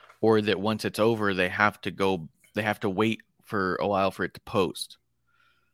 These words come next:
That's just not true. It's just a m-,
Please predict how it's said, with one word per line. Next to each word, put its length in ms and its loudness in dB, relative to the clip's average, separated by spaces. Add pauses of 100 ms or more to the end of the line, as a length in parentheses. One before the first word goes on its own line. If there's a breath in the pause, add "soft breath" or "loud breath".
(680)
That's 240 0
just 240 0
not 220 4
true. 480 2
It's 160 -4
just 240 -4
a 40 2
m-, 200 -2